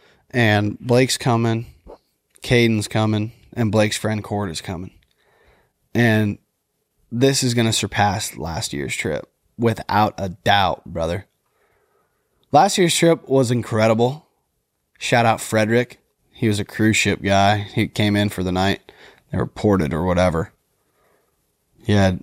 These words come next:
dreadlocks. He was an awesome dude. He's from Jamaica.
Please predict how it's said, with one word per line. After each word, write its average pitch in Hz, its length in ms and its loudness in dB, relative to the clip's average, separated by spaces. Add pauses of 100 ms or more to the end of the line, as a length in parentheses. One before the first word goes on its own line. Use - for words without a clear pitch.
(140)
dreadlocks. 95 640 0 (200)
He 110 120 2
was 98 160 -2
an 73 120 -10 (240)
awesome 92 400 0
dude. 95 220 0
He's 98 140 -4
from 95 180 -4
Jamaica. 92 500 -2